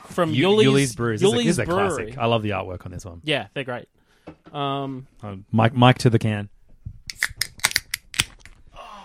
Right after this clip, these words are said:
Speaker 2: Beer number three, game number
Speaker 1: Seven,
Speaker 2: seven.
Speaker 1: yeah.
Speaker 2: Tell me more about
Speaker 1: So,
Speaker 2: that thing you were
Speaker 1: I,
Speaker 2: saying.
Speaker 1: I played the first two Oli Olis. There's Oli Oli,
Speaker 2: That's what it
Speaker 1: there's
Speaker 2: was.
Speaker 1: Oli Oli, and there's Oli Oli Hollywood.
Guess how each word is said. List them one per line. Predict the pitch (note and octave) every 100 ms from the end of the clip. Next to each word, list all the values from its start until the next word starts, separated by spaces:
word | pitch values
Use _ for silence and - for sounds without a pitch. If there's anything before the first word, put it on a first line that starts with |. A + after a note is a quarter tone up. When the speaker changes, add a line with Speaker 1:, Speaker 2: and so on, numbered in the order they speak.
| - - A#2+
Speaker 2:
Beer | C3 C#3
number | C#3 C3+
three, | - B2+ A#2+ A#2 A#2 A2
game | G#2+ A#2+ B2+ C3 B2 A2+
number | A2+ A#2 A2+ A#2
Speaker 1:
Seven, | A2 - - A#2+ A#2 A#2 G#2+ G#2
Speaker 2:
seven. |
Speaker 1:
yeah. | A2 D#3 C3+ - _
Speaker 2:
Tell | A2+
me | A2
more | G#2 G#2
about | G2 G2+ F#2+ - _ _ _ _ _ _
Speaker 1:
So, | - B3+ F3+
Speaker 2:
that | B2 F#2+
thing | - G2
you | F2+
were |
Speaker 1:
I, | G3+ A#3+ B3+
Speaker 2:
saying. | B3 -
Speaker 1:
I | G3 A#3+
played | A#3+ A#3+
the | G3
first | G3+ F3+
two | F#3 D#3+
Oli | D3 C#3
Olis. | A#2+ A2+
There's | C3+ D3+
Oli | G3 G#3+ G3+
Oli, | F#3 F#3
Speaker 2:
That's | E3+ D#3+
what | -
it |
Speaker 1:
there's | D#3+ D#3
Speaker 2:
was. |
Speaker 1:
Oli | G#3 G#3
Oli, | F3 E3+ E3
and | D#3
there's | D3 C#3
Oli | - E3+ E3+
Oli | D#3 D#3 C#3+ C3+ C3 - - _ _
Hollywood. | - - D#3+ F#3+ F#3+ A3 A#3+ G#3+ A3